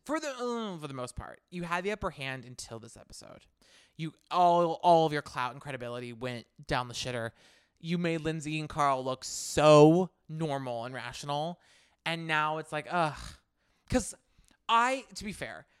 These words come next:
I didn't really watch the episode the first time through. I kinda was just, like, half watching it. I was, I was working from home and just busy.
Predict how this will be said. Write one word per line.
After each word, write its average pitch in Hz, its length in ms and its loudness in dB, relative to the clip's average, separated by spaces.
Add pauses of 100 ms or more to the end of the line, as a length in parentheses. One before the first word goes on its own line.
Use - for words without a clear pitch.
(200)
I 190 120 0
didn't 240 280 -8
really 269 160 -4
watch 185 260 0
the 170 120 -6
episode 131 320 -10
the 131 60 -18
first 127 280 -14
time 113 180 -16
through. 113 200 -16
I 120 100 -16
kinda 139 280 -8
was 139 120 -8
just, 139 180 -14
like, 117 220 -12
half 120 320 -14
watching 117 340 -16
it. 123 280 -12
I 143 100 -8
was, 131 260 -16
I 139 80 -12
was 120 160 -16 (140)
working 120 240 -18
from 117 120 -20
home 113 220 -12
and 113 160 -18 (280)
just - 180 -18
busy. 117 340 -18